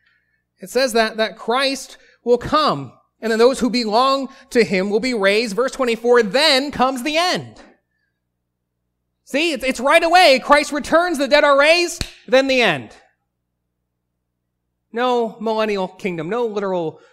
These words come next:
reign of Christ. It's, it's immediately goes to the end. Is that what this passage says? At a first glance, I think we can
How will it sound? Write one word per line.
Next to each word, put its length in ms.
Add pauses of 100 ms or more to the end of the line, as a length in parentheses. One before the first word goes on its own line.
(160)
reign 360
of 100
Christ. 460
It's, 160 (140)
it's 220
immediately 680
goes 360
to 200
the 340 (100)
end. 360 (3000)
Is 320
that 140
what 80
this 100
passage 380
says? 400 (2000)
At 60
a 60
first 460 (320)
glance, 680 (260)
I 80
think 160
we 120
can 240